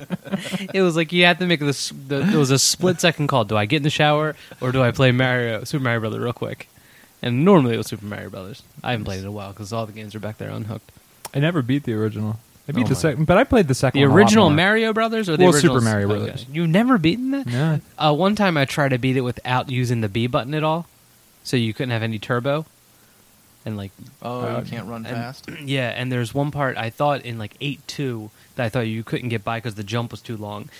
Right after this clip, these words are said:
Speaker 1: but I timed it out. So, like, you saw, like, one of those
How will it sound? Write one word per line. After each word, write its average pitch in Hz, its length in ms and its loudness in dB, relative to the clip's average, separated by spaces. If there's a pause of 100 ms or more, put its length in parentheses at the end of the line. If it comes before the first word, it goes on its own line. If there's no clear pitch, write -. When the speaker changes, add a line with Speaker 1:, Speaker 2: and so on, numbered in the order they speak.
(160)
Speaker 1:
but 127 100 -4
I 117 60 -2
timed 135 360 -2
it 110 80 -6
out. 120 260 0 (800)
So, 117 340 -4
like, 110 200 -8
you 120 100 -6
saw, 113 380 -4 (180)
like, 110 160 -10
one 117 100 -6
of 110 80 -8
those 107 300 -8